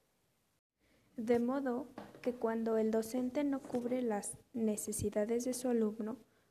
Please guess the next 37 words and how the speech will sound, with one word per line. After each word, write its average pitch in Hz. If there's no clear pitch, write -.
pueda 269
recurrir 220
con 226
algún 214
otro 214
miembro 202
de 202
la 196
institución 202
para 190
apoyarse. 208
Es 240
importante 240
tomar 202
en 214
cuenta 214
que -
el 196
alumno 208
es -
un 254
ser 233
integral. 208
No 254
solo 277
podemos 208
trabajar 214
su 220
cognición, 196
sino 214
tomar 214
en 240
cuenta 233
sus 214
emociones, 226
su -
motricidad, 208